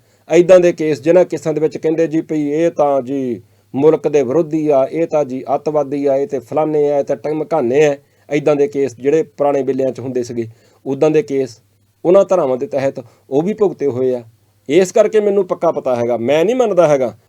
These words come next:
ਵੀ ਉਹਨਾਂ ਦੀ ਨਜ਼ਰ ਦੇ ਵਿੱਚ ਕੁਝ ਨਹੀਂ ਹੁੰਦਾ। ਤੁਸੀਂ ਪਰ ਮਾਰ ਕੇ ਵੇਖੋ ਮਾੜਾ ਜਿਹਾ, ਦੇਖੋ ਮਾਰ ਕੇ ਪਰ ਮਾੜੇ ਜਿਹੇ, ਤੁਹਾਨੂੰ ਮਿੰਟੋ ਪਹਿਲਾਂ ਝਪੱਟਾ ਮਾਰ ਲੈਂਦੇ ਆ ਉਹ। ਪਰ ਜੇ ਮਿਲੀ ਭੁਗਤ ਦੇ ਨਾਲ ਕਰਦੇ ਰਹੋ, ਫੇਰ ਨਹੀਂ ਝਪੱਟਾ ਵੱਜਦਾ। ਜਾਂ ਜੇ ਉਹ ਚਾਹੁੰਦੇ ਰਹਿਣ ਕਿ ਤੁਸੀਂ ਪਰ ਮਾਰਦੇ ਰਹੋ,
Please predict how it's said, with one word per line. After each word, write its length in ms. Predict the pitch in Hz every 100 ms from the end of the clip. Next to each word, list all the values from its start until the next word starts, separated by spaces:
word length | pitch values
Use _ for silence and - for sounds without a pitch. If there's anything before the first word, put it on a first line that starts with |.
| _ _
ਵੀ 100 | 165
ਉਹਨਾਂ 200 | 175 190
ਦੀ 100 | 185
ਨਜ਼ਰ 260 | 170 147 160
ਦੇ 80 | 156
ਵਿੱਚ 160 | 160
ਕੁਝ 180 | 156 165
ਨਹੀਂ 120 | 165 147
ਹੁੰਦਾ। 200 | 139 147
ਤੁਸੀਂ 220 | 151 175
ਪਰ 220 | 160 160
ਮਾਰ 240 | 151 151 156
ਕੇ 120 | 175
ਵੇਖੋ 220 | 160 165
ਮਾੜਾ 180 | 156 147
ਜਿਹਾ, 220 | 143 143 - _ _ _ _ _ _ _ -
ਦੇਖੋ 300 | 135 - 202
ਮਾਰ 240 | 185 180
ਕੇ 140 | 180 180
ਪਰ 200 | 160 156
ਮਾੜੇ 200 | 151 147
ਜਿਹੇ, 280 | 143 123 147 _ _ -
ਤੁਹਾਨੂੰ 200 | 180 165
ਮਿੰਟੋ 320 | 151 160 180
ਪਹਿਲਾਂ 260 | 165 180 196
ਝਪੱਟਾ 380 | 190 180 165 127
ਮਾਰ 200 | 123 113
ਲੈਂਦੇ 260 | 113 120 131
ਆ 60 |
ਉਹ। 140 | 120 127
ਪਰ 300 | 156 151 117 - _ _ _ 110
ਜੇ 280 | 104 165 180
ਮਿਲੀ 260 | 147 156
ਭੁਗਤ 280 | 180 196 165
ਦੇ 100 | 160
ਨਾਲ 120 | 165 165
ਕਰਦੇ 320 | 160 151 156
ਰਹੋ, 160 | 151 151
ਫੇਰ 220 | 139 143
ਨਹੀਂ 120 | 156
ਝਪੱਟਾ 340 | 175 180 - 139
ਵੱਜਦਾ। 360 | 135 131 131 127 _ _
ਜਾਂ 400 | 120 117 160 147 131 _ - 113
ਜੇ 340 | 110 170 196
ਉਹ 260 | - 185 185
ਚਾਹੁੰਦੇ 400 | 170 185 214 185
ਰਹਿਣ 240 | 151 160 - _
ਕਿ 80 | 180
ਤੁਸੀਂ 300 | 180 180 185 185
ਪਰ 180 | 156 156
ਮਾਰਦੇ 380 | 143 139 127 147
ਰਹੋ, 260 | 127 123